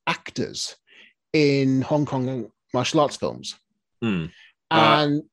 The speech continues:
Speaker 2: hmm.
Speaker 1: so rather than kind of, you know, playing a character in them, you played an actor in a series of films. So your character, your character could die and then just come back in the next film. So, so, and, like, the, it's like in the Beneath Them, do you, you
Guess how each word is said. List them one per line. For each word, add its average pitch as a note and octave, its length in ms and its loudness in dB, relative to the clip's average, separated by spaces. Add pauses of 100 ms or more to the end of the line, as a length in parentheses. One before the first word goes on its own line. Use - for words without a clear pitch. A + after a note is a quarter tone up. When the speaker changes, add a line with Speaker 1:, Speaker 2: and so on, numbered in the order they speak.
(240)
Speaker 2:
hmm. E2+ 420 -10
Speaker 1:
so E3+ 280 2
rather F3+ 480 2
than F3 180 0
kind D#3 280 -2
of, C3+ 160 -4
you D#3+ 60 -6
know, C#3 120 -2
playing B2+ 320 -4
a A2+ 60 -6
character D#3 680 -4 (340)
in A2 100 -4
them, G#2 120 -4 (140)
you D3+ 120 0
played C3 220 2
an B2+ 140 -8
actor C3+ 320 -6
in A2+ 160 -6
a A#2 60 -2
series G#2+ 380 -2
of G#2+ 220 -10
films. A2 240 -4
So B2 80 -4
your A2+ 120 -2
character, C3 300 -4 (220)
your D#3+ 100 2
character C#3+ 280 2
could G#2+ 180 -2
die A#2+ 360 4
and B2+ 140 -4
then B2 140 -2
just A#2 220 -10
come B2+ 160 -2
back C3 220 -2
in G#2 60 -6
the G2+ 60 -4
next G#2 200 -8
film. E2+ 280 -4 (1000)
So, D#3 240 2 (360)
so, F#3+ 360 4
and, G3 120 2
like, G3 160 0
the, G#3+ 240 4
it's - 140 -2
like F3+ 260 2
in G#3+ 140 2
the G#3+ 100 8
Beneath F#3+ 400 0
Them, A#2 260 -6 (120)
do F#3 120 -8
you, - 100 -10
you F#3 120 2